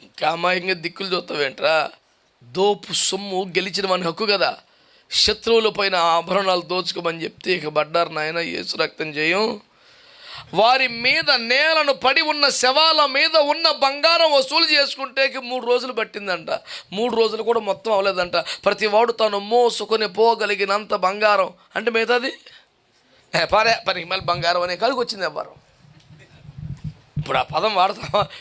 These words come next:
ఇంత దొరికితే చాలు, యేసు రక్తం ఇచ్చి హల్లెలూయా. ఇంత చా పనికి మా-, పడే, పడే. అమ్మో, అమ్మో, అమ్మో.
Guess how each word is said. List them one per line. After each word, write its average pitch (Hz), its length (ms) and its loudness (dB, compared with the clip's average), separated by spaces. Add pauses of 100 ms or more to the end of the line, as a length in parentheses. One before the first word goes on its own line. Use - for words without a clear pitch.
(140)
ఇంత 196 260 -6
దొరికితే 208 380 -2
చాలు, 233 280 0
యేసు 196 300 -2
రక్తం 180 340 -4
ఇచ్చి 185 260 -6
హల్లెలూయా. 226 560 -4 (480)
ఇంత 254 600 -2 (1800)
చా 311 120 0
పనికి 233 280 -6
మా-, 220 180 2
పడే, 226 260 0
పడే. 294 440 2
అమ్మో, 240 300 -4
అమ్మో, 220 260 -8
అమ్మో. 208 680 -4